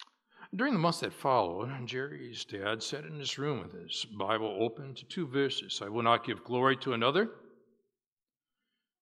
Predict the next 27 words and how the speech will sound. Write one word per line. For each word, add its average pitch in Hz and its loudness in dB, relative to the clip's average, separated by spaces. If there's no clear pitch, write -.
And 123 0
also, 127 2
"You 123 0
may 127 2
ask 131 -2
for 131 -8
anything 175 -4
in 151 -4
my 143 -2
name, 107 -2
and 120 -2
I 123 -2
will 131 -4
do 170 -8
it." - -16
John 104 -6
fourteen 110 -8
fourteen. 143 -10
The, 104 -8
"If - -6
I 107 0
name 104 -2
it, - -10
God 110 4
will 131 -4
claim 180 -8
it." - -16